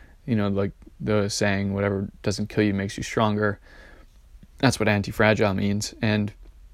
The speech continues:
not drinking <laughs> and enduring situations of intense social awkwardness is kind of like building anti-fragility. It's going through life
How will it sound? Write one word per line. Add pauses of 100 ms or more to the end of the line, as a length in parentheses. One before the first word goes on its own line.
(1300)
not
drinking
<laughs>
and
enduring (1200)
situations
of
intense
social
awkwardness
is
kind
of
like (920)
building
anti-fragility. (800)
It's
going
through
life